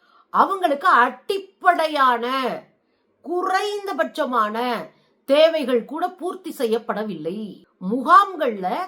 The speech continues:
கரண்ட் இல்ல, மருந்து இல்ல, உணவு இல்ல, நாப்கின் இல்ல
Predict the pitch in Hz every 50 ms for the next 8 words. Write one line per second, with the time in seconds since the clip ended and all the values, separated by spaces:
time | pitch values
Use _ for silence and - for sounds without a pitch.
0 | 359 _ - 226 214 214 269 320 339 320 - 285 226 180 160 160 160 170 180 170
1 | 151 139 - _ _ _ _ _ _ - 185 196 214 240 269 277 311 311 320 277
2 | 320 247 214 190 175 170 180 190 190 185 165 - - _ _ _ _ - 214 262
3 | 302 311 339 339 339 330 277 240 208 185 170 175 185 196 202 196 175 - - _
4 | _ _ _ _ _ - 220 233 262 311 349 349 - - 349 339 277 254 233 208
5 | 185 185 196 202 208 202 180 190